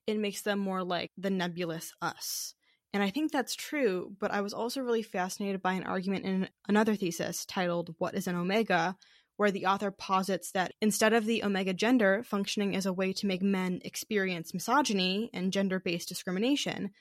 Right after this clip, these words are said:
so that people of other genders can relate to them, omega men instead are a way to bring gendered otherness into the normal.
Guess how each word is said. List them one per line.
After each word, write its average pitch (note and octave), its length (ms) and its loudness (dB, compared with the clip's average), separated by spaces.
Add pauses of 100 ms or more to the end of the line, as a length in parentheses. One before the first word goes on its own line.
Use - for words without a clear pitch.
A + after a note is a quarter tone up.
(160)
so G#3 120 -2
that G3 220 2
people G#3 260 -2
of F#3 100 -2
other F3+ 180 0
genders F3 360 -2
can F3 200 -6
relate F#3+ 280 -4
to G3 100 -6
them, E3+ 340 -4 (320)
omega A#3 360 4
men A3+ 220 4
instead B3 680 0
are G3+ 120 0
a G3+ 80 2
way G#3 200 0
to A3 160 -6
bring G3+ 420 0
gendered G3+ 400 -2 (140)
otherness A3+ 800 0
into G#3 320 0
the F#3 160 -2
normal. E3+ 640 -4